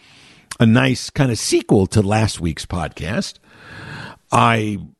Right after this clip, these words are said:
set the stage for you. So now let's deliver the goods and let you know how it was.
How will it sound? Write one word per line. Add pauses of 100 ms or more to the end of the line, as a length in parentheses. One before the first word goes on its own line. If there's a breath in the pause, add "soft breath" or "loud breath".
(160)
set
the
stage
for
you.
So
now
let's
deliver
the
goods
and
let
you
know
how
it
was.